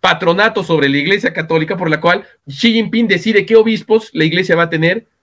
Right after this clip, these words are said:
y la Santa Sede lo asume en un grado mayor incluso al de los príncipes católicos. Entonces vemos que el Papa, que ha defendido el acuerdo,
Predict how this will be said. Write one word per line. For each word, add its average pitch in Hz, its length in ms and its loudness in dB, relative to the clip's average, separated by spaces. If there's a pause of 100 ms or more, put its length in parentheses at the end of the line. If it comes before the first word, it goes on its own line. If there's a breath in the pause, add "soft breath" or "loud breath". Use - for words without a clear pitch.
(340)
y 160 80 2
la 151 140 4
Santa 160 260 -2
Sede 165 260 -2
lo 151 140 -4
asume 185 280 -2
en 165 80 0
un 190 120 0
grado 190 300 0
mayor 165 400 0
incluso 175 580 -4 (200)
al 135 140 2
de 135 60 0
los 131 140 -2
príncipes 160 400 -6
católicos. 117 500 -4 (140 soft breath)
Entonces 160 240 0
vemos 208 200 2
que 185 100 -4
el 156 80 -4
Papa, 180 260 0
que 180 80 0
ha 190 80 2
defendido 165 520 0
el 143 80 4
acuerdo, 127 380 -2